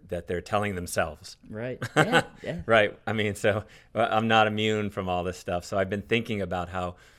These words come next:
Speaker 1: to build this no barriers map in my life, like, to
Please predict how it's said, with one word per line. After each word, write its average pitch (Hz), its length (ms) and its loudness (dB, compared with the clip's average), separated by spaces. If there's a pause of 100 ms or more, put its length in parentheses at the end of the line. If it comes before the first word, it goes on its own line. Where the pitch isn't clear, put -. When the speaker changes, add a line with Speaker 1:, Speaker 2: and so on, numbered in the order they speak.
(480)
Speaker 1:
to - 120 2
build 117 380 4
this 104 220 -6
no 101 160 -2
barriers 95 520 -2
map 101 380 0
in 90 80 -4
my 87 160 -6
life, 92 540 -4
like, 90 280 -6 (460)
to 95 480 -6